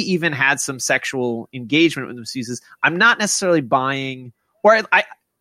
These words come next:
I'm not not buying it. I would like to see how it comes out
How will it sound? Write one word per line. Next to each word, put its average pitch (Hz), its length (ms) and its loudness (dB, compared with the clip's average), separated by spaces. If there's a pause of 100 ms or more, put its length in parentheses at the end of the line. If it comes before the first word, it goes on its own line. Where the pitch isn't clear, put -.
(200)
I'm 165 80 0
not 220 180 4
not 165 300 2
buying 190 280 4
it. 208 140 -2 (180)
I 151 80 6
would 156 180 0
like 170 220 4
to 165 100 -4
see 156 240 -4
how 127 200 0
it 117 100 -6
comes 120 300 -10
out 110 300 -4